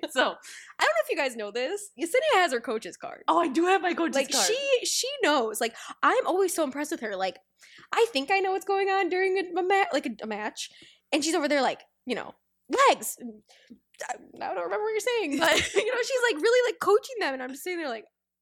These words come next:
Speaker 1: You know,
Speaker 2: "Wow, I'm
Speaker 1: yeah.
Speaker 2: always so
Speaker 1: Oh,
Speaker 2: amazed by
Speaker 1: thank
Speaker 2: you."
Speaker 1: you. I try. I, I am not the best, but I have coached some matches
Speaker 2: You
Speaker 1: with my
Speaker 2: have?
Speaker 1: children and for other ch-,
Speaker 2: And they have won.
Speaker 1: And they have won. I'm, I have a winning record as a coach,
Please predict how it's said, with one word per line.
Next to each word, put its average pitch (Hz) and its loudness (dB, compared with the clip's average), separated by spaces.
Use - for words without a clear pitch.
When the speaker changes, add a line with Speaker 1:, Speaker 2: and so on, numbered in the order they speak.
Speaker 1:
You 294 -10
know, 220 -6
Speaker 2:
"Wow, 202 -12
I'm 277 -4
Speaker 1:
yeah. 311 -2
Speaker 2:
always 381 -2
so 339 -6
Speaker 1:
Oh, 320 -4
Speaker 2:
amazed 294 -6
by 208 -6
Speaker 1:
thank 202 -10
Speaker 2:
you." 214 -10
Speaker 1:
you. 294 -10
I 302 -4
try. 180 -2
I, 240 -6
I 160 -10
am 175 -12
not 135 -10
the - -20
best, 131 -12
but 226 -4
I 240 -2
have 294 -8
coached 202 -10
some 170 -8
matches 175 -10
Speaker 2:
You 311 0
Speaker 1:
with - -2
my 262 6
Speaker 2:
have? 277 6
Speaker 1:
children 202 -2
and 196 -6
for - -6
other 208 -4
ch-, - -14
Speaker 2:
And 285 -2
they 294 4
have 339 -2
won. 302 -4
Speaker 1:
And 226 -10
they 269 -10
have 311 -8
won. 240 -6
I'm, 311 -4
I 277 -6
have 339 -8
a - -8
winning 247 -10
record 196 -10
as 196 -10
a - -8
coach, - -8